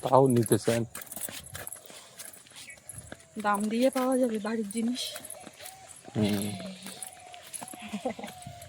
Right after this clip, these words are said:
Speaker 2: এই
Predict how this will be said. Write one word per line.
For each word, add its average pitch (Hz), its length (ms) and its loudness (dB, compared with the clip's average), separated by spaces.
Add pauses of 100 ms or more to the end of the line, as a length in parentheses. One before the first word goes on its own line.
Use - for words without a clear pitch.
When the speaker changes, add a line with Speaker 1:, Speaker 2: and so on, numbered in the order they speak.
(2750)
Speaker 2:
এই 208 60 -2